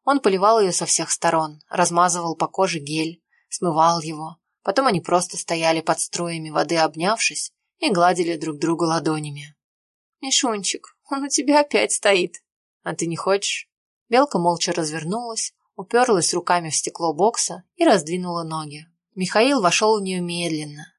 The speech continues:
двигался мягко, сжимал её груди, вертел соски, трогал клитор, пока она не охнула,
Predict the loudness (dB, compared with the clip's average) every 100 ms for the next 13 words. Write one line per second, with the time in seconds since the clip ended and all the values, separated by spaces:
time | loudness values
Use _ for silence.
0 | -2 0 4 4 2 -2 0 0 -2 -8
1 | -12 -12 _ _ -4 0 4 4 4 2
2 | 2 2 2 0 -4 -6 -4 0 0 0
3 | 0 -2 -2 -6 0 2 4 0 -2 -2
4 | -2 -4 -8 -12 _ _ -4 2 2 2
5 | -2 0 0 -2 -10 -12 -12